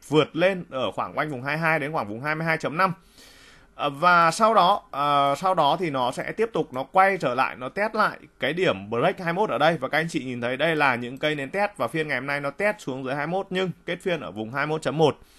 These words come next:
Như vậy thì khả năng tuần tới nó sẽ nằm ở khoảng biên hai mươi chấm bảy. Nó sẽ nằm ở khoảng biên hai mươi chấm bảy đến khoảng hai mươi mốt. Đây sẽ là vùng tích lũy kỹ thuật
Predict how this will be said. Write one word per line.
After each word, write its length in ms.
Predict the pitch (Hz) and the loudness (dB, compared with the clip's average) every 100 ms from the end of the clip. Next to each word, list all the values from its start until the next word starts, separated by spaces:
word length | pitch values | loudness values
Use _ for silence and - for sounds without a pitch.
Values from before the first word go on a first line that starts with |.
| - - - - | -20 -20 -20 -8
Như 80 | 196 | 4
vậy 140 | 226 233 | 6 6
thì 80 | |
khả 100 | - | 2
năng 200 | 139 175 | 0 -2
tuần 260 | 190 175 143 | -2 -4 -2
tới 360 | 143 139 190 - | 4 6 6 0
nó 220 | 156 156 | -2 -2
sẽ 160 | 185 185 | -2 -2
nằm 300 | 196 156 131 | 0 0 -2
ở 100 | 117 | -2
khoảng 320 | 131 110 113 | 0 -2 -2
biên 200 | 160 170 | -2 -2
hai 300 | 185 196 196 | -4 -2 -2
mươi 260 | 202 202 185 | 0 0 0
chấm 300 | 143 160 185 | -4 -4 0
bảy. 220 | 180 104 - - _ _ _ _ _ _ _ _ _ - - - | 2 2 -4 -20 _ _ _ _ _ _ _ _ _ -20 -20 -6
Nó 100 | 147 | -2
sẽ 120 | 208 | 2
nằm 160 | 190 143 | 2 2
ở 40 | |
khoảng 180 | 147 123 | 0 2
biên 160 | 165 | 0
hai 140 | 185 180 | 2 0
mươi 160 | 185 | 0
chấm 160 | 180 151 | 0 0
bảy 180 | 170 107 | 0 0
đến 180 | 107 131 | -2 0
khoảng 260 | 165 104 | 0 0
hai 160 | 139 160 | -2 0
mươi 120 | 196 | 2
mốt. 160 | 220 151 | 2 2
Đây 240 | 151 170 | 0 0
sẽ 240 | 170 151 | -2 -4
là 180 | 175 151 | 0 0
vùng 220 | 123 127 | 0 -4
tích 160 | 120 170 | -4 -6
lũy 120 | 151 | -4
kỹ 80 | 127 | -4
thuật 180 | 185 | -4